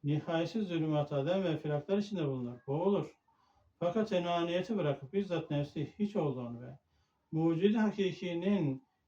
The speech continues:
bir ayneyi tecellisi bulunduğunu gördüğü vakit bütün mevcudatı ve nihayetsiz bir vücuda kazanır. Yani ben neyim ki? Hiçim. Beni Allah yaptı, Allah verdi.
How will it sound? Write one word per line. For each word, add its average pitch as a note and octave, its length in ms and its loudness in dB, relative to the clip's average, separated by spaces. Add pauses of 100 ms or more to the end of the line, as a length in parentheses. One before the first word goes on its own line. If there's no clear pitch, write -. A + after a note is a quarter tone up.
(180)
bir G3+ 320 4
ayneyi D#3 520 2
tecellisi D#3 920 0
bulunduğunu C3+ 560 0
gördüğü D#3+ 440 2
vakit F3+ 360 0 (540)
bütün G3 440 2
mevcudatı D#3+ 600 0
ve G3 120 4
nihayetsiz E3 440 0
bir C#3+ 100 -2
vücuda C#3+ 440 -2
kazanır. B2+ 560 -10 (500)
Yani C#3+ 420 0
ben D#3 180 -2
neyim F#3+ 220 0
ki? C3 160 -8
Hiçim. C3 460 -8
Beni D#3+ 220 -2
Allah D3 380 -4
yaptı, C#3+ 280 -6
Allah E3 300 -4
verdi. C3 340 -8